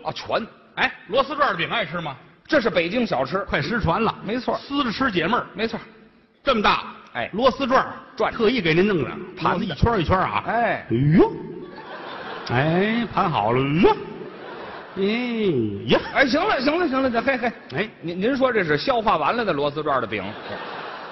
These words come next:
Speaker 2: 是。
Speaker 1: 什么是这模样？这还甩出一头来？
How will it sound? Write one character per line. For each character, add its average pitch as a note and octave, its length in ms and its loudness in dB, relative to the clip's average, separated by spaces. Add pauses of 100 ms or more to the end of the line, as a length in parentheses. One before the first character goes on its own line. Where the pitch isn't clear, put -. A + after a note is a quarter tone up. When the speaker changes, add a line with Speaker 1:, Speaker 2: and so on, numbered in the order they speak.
(640)
Speaker 2:
是。 C#4 80 -8
Speaker 1:
什 C#4 140 4
么 G#4+ 200 2
是 D#4+ 140 2
这 G#3 180 -2
模 F#3 380 0
样？ F#3 160 6
这 E3+ 80 2
还 F#3+ 160 2
甩 C3 320 2
出 A3+ 180 2
一 C#4+ 120 0
头 E3 280 2
来？ D#3+ 100 0